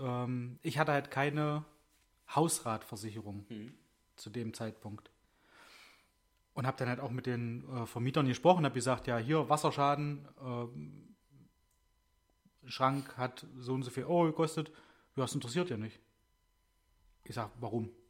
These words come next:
Speaker 1: „Ja, na, der, der Schrank interessiert uns nicht, das ist ja Ihrer.“ Ich sag, „Ja,
Speaker 2: Ist ja auch eine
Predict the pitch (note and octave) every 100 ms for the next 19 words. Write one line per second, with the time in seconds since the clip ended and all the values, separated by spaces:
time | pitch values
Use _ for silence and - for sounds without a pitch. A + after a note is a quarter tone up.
0 | _ _ _ _ _ _ _ _ _ _
1 | C3 A#2+ A#2 G2 A2 G#2+ - A2 - B2+
2 | D#3 D3+ D3 F3 B2 A#2+ A2 A2 C3 F#3
3 | D#3 A2 - - _ _ _ _ _ _
4 | _ _ _ _ _ - C#3 D3 - D3+
5 | C#3 A2+ G#2 - _ _ - - F#2+ F#2